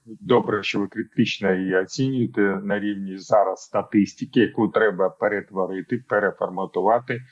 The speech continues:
в реальність. Вони нам потрібні. Ці Гріпен, вони більш сучасні,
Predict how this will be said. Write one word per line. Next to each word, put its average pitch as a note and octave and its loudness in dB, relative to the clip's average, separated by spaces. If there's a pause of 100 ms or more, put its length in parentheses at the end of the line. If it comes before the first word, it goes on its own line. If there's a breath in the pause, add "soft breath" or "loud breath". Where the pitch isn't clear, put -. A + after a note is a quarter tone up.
(240 soft breath)
в E2+ -4
реальність. F2+ 0
Вони A#2 4
нам G2 0
потрібні. G2+ -4 (480)
Ці A#2 4
Гріпен, A2 4
вони A2 0
більш A2 -4
сучасні, G2+ 0